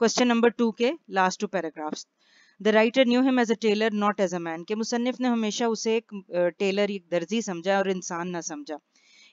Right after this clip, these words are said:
He never try-, tried to know about his personal life। ना कभी उसका जाती जिंदगी के बारे में पूछा, ना बच्चों के बारे में, ना घरेलू मुश्किलात के बारे में। He did not even know his name। यहाँ तक कि एक रोज टेलर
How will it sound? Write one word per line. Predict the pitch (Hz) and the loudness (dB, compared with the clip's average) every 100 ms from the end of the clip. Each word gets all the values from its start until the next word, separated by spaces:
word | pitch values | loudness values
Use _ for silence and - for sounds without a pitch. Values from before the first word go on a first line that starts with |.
| - | -2
He | 240 | 2
never | 240 247 - | 4 2 4
try-, | 214 214 226 - | 2 4 2 -2
tried | 226 220 233 | 2 2 2
to | 226 | -2
know | 208 208 | -2 0
about | 185 185 | 0 0
his | 214 - | -2 -2
personal | 190 170 175 156 | -4 -4 -6 -10
life। | 147 143 _ _ - | -10 -14 _ _ -8
ना | 190 208 | 0 0
कभी | 220 208 | 0 -2
उसका | 220 - 208 208 | -2 0 0 2
जाती | 202 - 175 170 208 | 0 -4 -2 -2 -2
जिंदगी | 196 190 185 175 | -2 -2 -4 -4
के | 190 190 | -4 -2
बारे | 160 165 | -2 -2
में | 208 | -2
पूछा, | 202 226 220 226 | -4 -6 -4 -2
ना | 220 185 | 0 0
बच्चों | 170 - 185 | -2 -2 -4
के | 202 | 2
बारे | 190 190 196 | 4 4 2
में, | 196 196 185 - - - | -2 -4 -6 -16 -20 -6
ना | 190 190 | 0 0
घरेलू | 185 180 185 | 2 2 2
मुश्किलात | 190 185 - 165 156 - | 0 0 -4 -4 -4 -4
के | 208 | -4
बारे | 196 196 196 | -2 -2 -2
में। | 190 185 _ - - | -8 -12 _ -16 -4
He | 240 | 2
did | 240 214 | 2 4
not | 240 233 214 | 4 2 -2
even | 208 220 | -2 0
know | 196 175 165 | 0 0 -2
his | 202 180 | -2 0
name। | 185 156 139 - _ _ _ - | -2 -2 -8 -16 _ _ _ -6
यहाँ | 202 233 | 0 2
तक | 226 214 - | 2 0 2
कि | 254 233 | 0 2
एक | 214 220 | 0 2
रोज | 220 220 | 2 2
टेलर | - 185 185 185 | 2 2 2 0